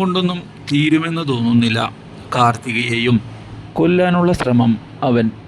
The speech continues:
ഇനിയും മുന്നിലേക്ക് കൊണ്ടുപോവുക തന്നെ ചെയ്യും. വേഷം മാറി നടക്കുന്ന അവനെ നമ്മൾ പിടികൂടുക തന്നെ ചെയ്യും. ആ സ്റ്റെഫിയെ പിടിച്ചാൽ അവൻ്റെ ഒളിത്താവളം എവിടെയെന്ന് മനസ്സിലാക്കാൻ സാധിക്കും എന്നുള്ള കാര്യം എനിക്കുറപ്പാണ്.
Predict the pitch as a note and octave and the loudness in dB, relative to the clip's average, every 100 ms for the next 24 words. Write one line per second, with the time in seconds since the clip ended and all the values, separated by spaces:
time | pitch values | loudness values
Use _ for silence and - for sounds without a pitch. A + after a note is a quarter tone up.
0 | D#3 D#3+ D3 C3+ F3+ - D3+ D3+ E3 E3+ | -2 0 2 2 0 -6 -6 -4 -2 0
1 | F3 F#3 D#3+ B2+ A#2 B2 A#2 A2+ A#2 A#2+ | -2 -2 -6 -2 0 2 2 2 2 2
2 | B2 A#2+ A2+ A#2 A#2+ - - - - - | 4 2 2 2 0 -2 -12 -20 -20 -20
3 | - - - - - - C3+ D3 D3 F3+ | -20 -20 -20 -20 -20 -10 -2 -2 -2 -4
4 | F3 F3 F3+ F3 E3+ E3+ E3+ E3+ C3 A#2 | -2 -2 -2 -4 -6 -6 -6 -4 -4 -2
5 | A#2 - - - A3 C3 B2 B2+ A2+ - | -4 -4 -10 -16 -4 0 2 2 0 -4
6 | - - C3 C3+ C3+ C#3 C#3 C3+ C3+ C3+ | -16 -4 0 4 4 6 4 2 2 0
7 | A#2+ A#2+ A#2+ A#2+ - - - - - - | 0 2 2 0 -10 -20 -20 -20 -20 -8
8 | B2 B2+ - C#3+ B2+ C#3+ D3+ D3 A#2+ A2 | -2 -2 -2 -4 0 2 4 4 2 2
9 | B2 A2 - - - - - - D3+ E3 | 0 -2 -6 -20 -20 -20 -20 -8 -2 0
10 | F3 F3+ F3 - C#3+ C#3+ C#3+ D#3 D#3 E3 | 2 2 2 2 4 4 2 -2 0 0
11 | D3+ C3 C3 C3+ C#3 C3+ C3 A#2 A#2 A#2+ | 2 2 2 2 2 4 4 4 2 0
12 | A#2 A#2 B2 G#2+ - - - C3 C3 C#3 | -2 -2 -4 -4 -10 -16 -10 -6 -4 -4
13 | C#3+ C#3+ C#3+ D#3 C#3 C#3+ D3 C#3+ D3 C#3+ | -4 -4 -6 0 2 4 4 2 2 2
14 | C#3+ C#3+ B2+ A#2 A#2 A#2 A2+ A#2+ A#2 | 0 0 4 4 2 -2 0 0 2